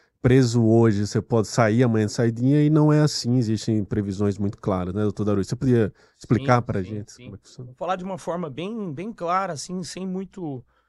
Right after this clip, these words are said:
Speaker 2: sem muita terminologia jurídica, pro pessoal entender mesmo, tá?
Speaker 1: Uhum.
Speaker 2: É, é um benefício executório, tá? Ou, ou seja, ele, ele, ele é, é possível de ser obtido por um indivíduo que tá em cumprimento de pena no regime semiaberto, tá?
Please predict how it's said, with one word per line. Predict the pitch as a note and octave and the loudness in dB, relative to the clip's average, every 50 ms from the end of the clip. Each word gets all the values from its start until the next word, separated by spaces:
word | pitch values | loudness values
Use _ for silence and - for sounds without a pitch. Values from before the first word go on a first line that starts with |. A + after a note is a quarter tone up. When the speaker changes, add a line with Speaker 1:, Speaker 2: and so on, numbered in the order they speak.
| _ _ | _ _
Speaker 2:
sem | _ - - F3 | _ -18 -14 -10
muita | F#3 G#3 G#3 G3+ G#3+ | -8 -8 -6 -6 -8
terminologia | E3 - F#3+ F#3 F#3 F3+ F3+ E3+ E3 D#3+ C#3 B2 D3 D#3 D3 | -8 -6 -6 -6 -4 -4 -4 -6 -6 -6 -8 -8 -8 -8 -8
jurídica, | B2+ C#3 C3+ B2+ C#3 E3 D#3+ E3+ _ F#3 F3+ | -10 -10 -12 -12 -14 -16 -18 -18 _ -20 -16
pro | - F#3 F#3 | -16 -16 -16
pessoal | - F#3+ E3+ - - - F3+ F#3+ F#3+ F#3+ G#3 G#3 | -14 -16 -16 -16 -14 -12 -10 -10 -10 -10 -10 -12
entender | F3+ F#3 - A3+ A3 G#3 E3 D#3+ D#3+ | -12 -12 -10 -10 -8 -8 -6 -6 -6
mesmo, | D3+ C#3 C3+ B2+ A#2+ A2+ A#2 | -8 -8 -10 -12 -12 -16 -16
tá? | - D3 C#3+ D3+ | -14 -12 -12 -12
Speaker 1:
Uhum. | A#2 F#2 F2 F2+ G2 - - _ _ - | -12 -14 -16 -16 -18 -20 -20 _ _ -8
Speaker 2:
É, | D3 D#3+ E3 D#3+ D#3+ D#3 C3+ - _ _ _ _ | -4 -2 -2 -2 -2 -4 -6 -10 _ _ _ _
é | - G#3 | -6 -6
um | A#3+ B3 A3+ | -4 -4 -2
benefício | G3 G#3+ G#3+ G#3 C#3 - F3+ F#3+ F3 - | -2 -2 -2 -2 -4 -6 -10 -14 -12 -12
executório, | F3+ C#3+ F3 - - C#3+ - D3+ C#3+ D3 E3+ F#3 F#3+ D3+ | -12 -12 -12 -12 -12 -12 -8 -8 -6 -6 -6 -6 -8 -8
tá? | - F3+ F#3 G3 G3+ | -6 -4 -2 -2 -2
Ou, | E3+ D#3 C#3+ C#3+ D#3 D#3 | -4 -6 -6 -8 -6 -4
ou | D#3 E3 E3+ | -4 -4 -6
seja, | F3 - E3 C#3+ C3 A#2+ B2+ C3 _ _ _ _ _ | -6 -6 -6 -6 -6 -8 -12 -16 _ _ _ _ _
ele, | - - D3+ D#3+ E3 E3 D#3 - C#3+ | -10 -8 -6 -2 -2 -2 -2 -4 -6
ele, | D#3 D#3 D3+ D#3 D3 - | -6 -4 -6 -6 -6 -6
ele | C#3+ D3+ D3 D3 D3 D3 C#3+ C#3 C3+ B2+ B2 - - | -6 -6 -6 -4 -4 -4 -4 -4 -6 -6 -6 -8 -8
é, | C#3+ C#3 C3 - | -8 -8 -8 -8
é | D3 | -10
possível | C#3 - F3 D#3+ - - - A3 G#3+ G#3 F3+ | -8 -8 -6 -6 -4 -4 -4 -4 -6 -6 -6
de | C#3+ | -8
ser | B2+ - F#3 | -6 -6 -6
obtido | E3 C#3+ D#3 C3 - D#3+ C#3 | -6 -6 -10 -14 -14 -14 -14
por | C3+ D3 D3 | -12 -10 -10
um | D#3 | -10
indivíduo | D#3 C3+ C#3 C#3+ D3+ C#3 | -8 -8 -10 -12 -14 -16
que | - D3 | -18 -18
tá | - - E3 F3 | -8 -6 -4 -4
em | F#3 F3+ | -4 -6
cumprimento | - E3+ D#3+ D3 D3+ C#3 D3 D3 C3+ - | -8 -10 -12 -10 -8 -8 -8 -10 -10 -12
de | C3+ C#3+ | -16 -16
pena | - - D3+ D3 D3+ E3 F#3 F#3 _ _ _ _ _ _ | -12 -10 -10 -8 -8 -10 -12 -16 _ _ _ _ _ _
no | D3+ E3 F3+ | -8 -6 -4
regime | F3 F#3 D#3 C#3 F#3 G#3 G#3+ G3 | -4 -4 -4 -6 -6 -6 -6 -6
semiaberto, | - - - G#3 G#3 G#3+ A3 G#3 D3+ D3 C3+ C3 B2 - _ _ _ _ | -6 -6 -6 -4 -4 -4 -6 -6 -6 -4 -4 -4 -6 -8 _ _ _ _
tá? | - D3 F3+ G3 F#3+ | -6 -6 -6 -6 -6